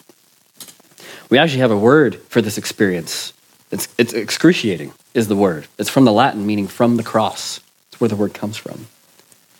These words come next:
And eventually he died. He is executed. I think because the cross has become a Christian symbol, that symbol removes a little bit of the horror and the humiliation that he experienced. It's like an electric chair or a lethal injection. I don't see too many electric chair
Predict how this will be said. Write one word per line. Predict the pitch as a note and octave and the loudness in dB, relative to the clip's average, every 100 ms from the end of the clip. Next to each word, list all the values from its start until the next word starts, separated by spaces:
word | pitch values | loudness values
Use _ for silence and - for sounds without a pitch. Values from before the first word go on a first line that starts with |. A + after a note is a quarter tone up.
| _ _ _ _ _ _ _ | _ _ _ _ _ _ _
And | G#2+ | -2
eventually | A2 B2+ - A#2+ | 0 0 0 2
he | A2 | 2
died. | G#2 F2+ B2+ F#3+ - _ | 0 0 0 -2 -8 _
He | - | -6
is | G2+ - | -4 -2
executed. | - - - D3+ F#3+ G3+ - - - _ _ _ _ - | -2 -2 4 6 6 2 -4 -20 -20 _ _ _ _ -2
I | |
think | D3 C3+ | -2 0
because | C#3+ D#3+ C#3 | 0 2 2
the | A2+ | 0
cross | - D#3 D#3 D#3 | -2 0 0 0
has | D3+ C3 | -2 0
become | B2+ - C3 | 0 2 2
a | |
Christian | A2+ - D3+ - A#2 | 2 0 0 0 -2
symbol, | - D3 D3 A2+ | 2 4 4 4
that | G2 | 0
symbol | - D#3+ D3+ B2+ | 2 4 6 4
removes | A2+ A2+ C#3+ B2+ | 4 6 6 4
a | |
little | A2 B2+ D#3 | 2 4 4
bit | A#2 C3+ | 4 2
of | G#2 | 0
the | G2 | -4
horror | - - C#3+ D3+ B2+ G#2 | -8 -2 2 4 2 2
and | F#2 | -2
the | |
humiliation | - B2+ B2+ C#3 A#2+ G#2+ C3+ - F2+ | -2 4 6 6 4 4 4 2 -8
that | D2 | -6
he | G#2+ | -8
experienced. | - - A2 G#2+ D#2+ - - _ _ _ _ _ _ | -8 -6 -2 -2 -4 -12 -20 _ _ _ _ _ _
It's | |
like | C3 A#2 | -2 2
an | |
electric | G#2 A2+ - G#2+ - | 4 4 2 -8 -6
chair | - F2 E2 | -6 -6 -6
or | G#2+ | -2
a | A2+ | 4
lethal | C#3 C3+ A#2+ | 4 4 0
injection. | G2+ G2+ A#2 - F2 C#3+ _ - _ _ _ | 0 0 -2 -2 -8 -12 _ -20 _ _ _
I | A2+ | 2
don't | B2+ | 4
see | B2+ | 2
too | A2 A2+ | 2 4
many | A2+ | 4
electric | G#2+ A2+ A#2 G#2+ | 2 0 -2 -2
chair | - G#2 | 2 2